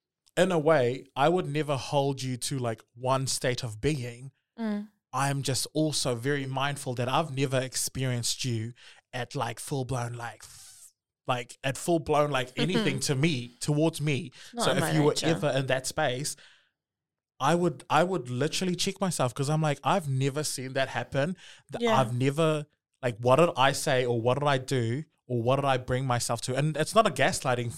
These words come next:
Speaker 1: I'm not gaslighting myself. I feel like for me, because I love you so much,
Speaker 2: Mm.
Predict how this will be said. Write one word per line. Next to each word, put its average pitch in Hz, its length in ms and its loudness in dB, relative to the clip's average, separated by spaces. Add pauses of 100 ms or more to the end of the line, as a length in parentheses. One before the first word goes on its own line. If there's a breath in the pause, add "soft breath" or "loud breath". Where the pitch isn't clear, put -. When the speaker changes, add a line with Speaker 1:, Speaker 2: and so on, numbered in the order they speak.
(120)
Speaker 1:
I'm 131 100 -2
not 160 160 -4
gaslighting 135 460 -2
myself. 117 420 -2
I 127 100 -2
feel 139 180 -6
like 123 180 -2
for - 120 -8
me, 127 260 -2 (280 loud breath)
because 165 300 2
I 175 100 8
love 139 260 2
you 131 120 -4
so 135 280 0
much, 135 420 0
Speaker 2:
Mm. 214 280 -2